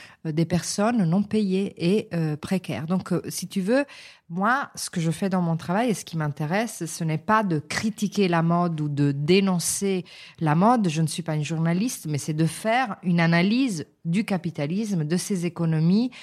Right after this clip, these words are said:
euh, par la mode, qui est pour moi un espace phare, hein, la mode et la mode de luxe en particulier. Et donc, on, quand on pense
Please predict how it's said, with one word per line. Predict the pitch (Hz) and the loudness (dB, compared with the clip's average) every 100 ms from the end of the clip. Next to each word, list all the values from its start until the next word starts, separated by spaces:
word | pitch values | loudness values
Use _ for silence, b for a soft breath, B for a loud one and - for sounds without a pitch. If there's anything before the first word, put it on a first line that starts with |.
| B B B - | B B B -6
euh, | 175 160 151 147 - _ - | -2 0 -2 -6 -10 _ 0
par | 247 254 247 208 - 165 | 2 2 0 -6 -16 -6
la | 185 170 | 0 2
mode, | 165 160 208 185 | 2 0 -2 -4
qui | - | -2
est | 180 | -4
pour | 180 170 | -2 -2
moi | 196 | 0
un | 180 | 0
espace | 156 - 180 170 - - _ | -2 -4 -6 -6 -8 -12 _
phare, | - - 170 120 107 - | -10 -2 -2 -2 -10 -8
hein, | 160 208 | -4 -2
la | 185 156 | -2 0
mode | 165 175 | 0 0
et | 156 | -2
la | 147 | -2
mode | 165 170 | -2 -2
de | |
luxe | 170 170 - | -4 -4 -6
en | 170 | -6
particulier. | 165 156 - - 160 147 - B B B | -6 -8 -12 -8 -8 -8 -10 B B B
Et | 180 | 0
donc, | 208 269 - | 0 0 -4
on, | - 185 - _ - | -6 -6 -8 _ 0
quand | 208 208 | 0 4
on | 208 | 2
pense | 196 - 247 254 233 - | 0 0 0 0 -4 -6